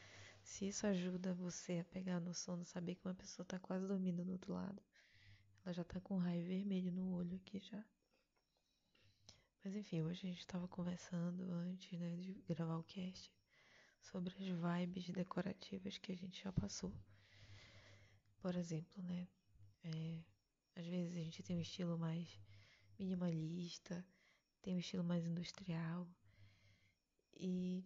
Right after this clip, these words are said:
a gente vai passando por todas essas fases, assim, com o passar da vida, vai acontecendo as coisas,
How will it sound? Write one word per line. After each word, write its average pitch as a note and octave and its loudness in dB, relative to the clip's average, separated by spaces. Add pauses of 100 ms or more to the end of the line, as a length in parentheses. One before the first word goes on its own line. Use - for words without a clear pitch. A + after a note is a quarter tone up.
(140)
a G3+ -6
gente G#3+ -8
vai A3 -2 (500)
passando - -6
por G3+ 0
todas G#3 -4
essas G3+ -6
fases, E3+ -2
assim, F#3 -4
com - -12
o F#3 -6
passar F#3 -4
da F3+ -2
vida, F3 0
vai F3 -2
acontecendo F#3 -4
as F#3 -4
coisas, F#3+ -2